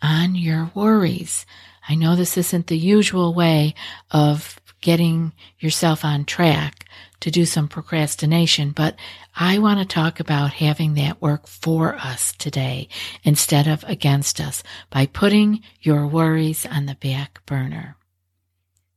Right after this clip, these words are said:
Have you ever noticed that when you put many items on your to-do list, uh, maybe you have a to-do list on your phone, or maybe you have one, uh, on paper or in your calendar,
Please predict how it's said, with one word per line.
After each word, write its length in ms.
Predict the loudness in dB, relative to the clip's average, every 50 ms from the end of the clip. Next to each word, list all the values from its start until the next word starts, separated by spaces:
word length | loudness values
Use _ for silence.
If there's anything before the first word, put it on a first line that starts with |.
| _ -6
Have 160 | -4 -2 0 2
you 100 | 4 4
ever 220 | 4 2 0 0
noticed 560 | 2 2 2 2 2 0 0 -2 -4 -4 -4
that 160 | -4 -4 -2
when 180 | 0 2 2 2
you 100 | 2 2
put 380 | 0 -2 -2 -2 -2 -2 _ 0
many 380 | 2 2 4 4 4 4 2 0
items 720 | -2 -2 0 0 0 -2 -2 -2 -2 -4 -4 -6 -8 -10 -14 -18 -20 -20 -20 -20 -20 -10 _ 0
on 140 | 2 2
your 140 | 4 2 0
to-do 440 | 0 -4 -8 -6 -4 -2 0 0 0
list, 680 | 0 0 0 0 0 0 0 -2 -6 -8 -10 -10 -14 -18 -20 -20 -20 -20 -20 -20 _ -6
uh, 160 | -4 -4 0
maybe 240 | 2 2 2 4 4
you 80 | 4 4
have 100 | 4 2
a 60 | -2
to-do 320 | -4 -4 -2 0 0 2
list 280 | 2 2 0 0 -2 -2
on 120 | -2 -2
your 140 | -2 -4 -6
phone, 720 | -10 -4 0 4 6 6 6 6 6 4 4 2 2 0 -4 -10 -18 -20 -18 _
or 120 | -2 0 2
maybe 260 | 4 4 4 4 2
you 120 | 2 2
have 420 | 2 2 2 2 2 0 0 -2 -2
one, 380 | -2 0 0 0 0 -2 -4
uh, 340 | -6 -6 -4 -4 -2 -2 -2 -2
on 160 | -2 -2 0
paper 480 | 0 2 0 0 2 0 -2 -2 -2
or 140 | -2 -2 -2
in 160 | -2 0 -2
your 160 | -2 -4 -6 -8
calendar, 920 | -8 -4 -2 0 2 2 4 2 2 2 0 -2 -2 -2 -2 -2 -4